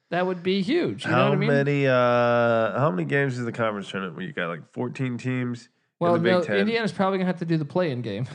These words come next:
Speaker 1: <laughs>
Speaker 2: Yeah.
Speaker 1: 'Cause they, with the, certain teams have buys.
Speaker 2: Okay, so I'm guessing you have a twelve-game tournament, a twelve-team tournament with, uh, four buys.
Speaker 1: Is it twelve in the Big Ten or is it fourteen?
Speaker 2: Well, it's fourteen, but then you have,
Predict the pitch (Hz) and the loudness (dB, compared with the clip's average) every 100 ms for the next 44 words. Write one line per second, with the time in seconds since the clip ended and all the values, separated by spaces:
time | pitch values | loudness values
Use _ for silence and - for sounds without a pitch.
0 | - _ _ _ _ _ - 101 87 - | -16 _ _ _ _ _ -10 -6 -6 -8
1 | _ _ - 151 160 160 160 156 - - | _ _ -4 -2 0 -2 -4 -6 -8 -4
2 | 226 214 214 196 196 156 160 165 117 120 | -4 -2 -4 -2 -2 0 0 0 0 -4
3 | 143 - _ _ _ _ _ - 104 107 | -6 -10 _ _ _ _ _ -6 -4 -2
4 | 92 110 110 120 123 131 113 92 - 117 | -4 -4 -4 -2 -4 -2 -2 -2 -6 -2
5 | 120 127 127 120 101 87 87 90 - _ | 0 0 -4 -4 -6 -6 -6 -8 -10 _
6 | _ _ 113 107 123 120 117 113 98 104 | _ _ -12 -4 -2 -2 -2 -8 -6 -6
7 | 104 98 80 95 82 101 90 85 - _ | -4 -6 -6 -8 -6 -4 -4 -4 -10 _
8 | _ 123 113 101 98 101 104 104 _ _ | _ -6 -4 -2 0 0 -2 -6 _ _
9 | _ 170 180 202 185 220 226 226 240 247 | _ -4 -4 -2 -2 -2 -4 -8 -8 -6
10 | 240 160 170 190 - 139 - _ - 113 | -6 -6 -8 -10 -10 -14 -16 _ -6 -6
11 | 113 143 139 123 98 87 69 104 104 107 | -4 -2 -2 -2 -10 -10 -8 -8 -6 -6
12 | 90 98 104 92 90 | -8 -8 -4 -4 -6